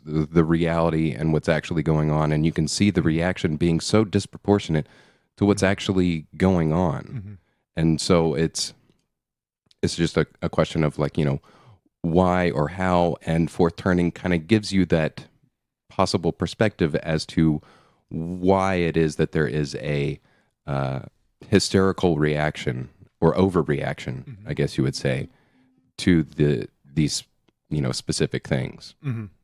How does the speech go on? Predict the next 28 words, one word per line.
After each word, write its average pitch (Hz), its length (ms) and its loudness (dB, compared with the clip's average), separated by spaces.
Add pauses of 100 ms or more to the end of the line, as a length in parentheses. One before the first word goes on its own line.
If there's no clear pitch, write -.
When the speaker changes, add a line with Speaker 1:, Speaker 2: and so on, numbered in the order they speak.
(160)
Speaker 2:
And 156 80 -2
he 165 40 0
does 190 160 -2
point 156 300 -2
out 139 260 2 (440)
in 131 240 -2
the 113 320 -2 (160)
election 127 420 -4
of, 113 320 -4
uh, 110 300 -6
of 120 140 -8
Obama, 120 540 0 (840)
he 135 100 -4
does 151 120 2
point 139 200 -4
out 139 200 -4
that - 280 -6 (140)
living 131 340 0
in 120 520 -2 (340)
Tennessee, 135 640 0 (1080)
when 123 300 0
Obama 123 320 -2
was 117 140 -2
elected, 120 320 -4
he 113 120 -4
did 151 240 0
see, 117 500 -4 (360)
like, 113 160 -10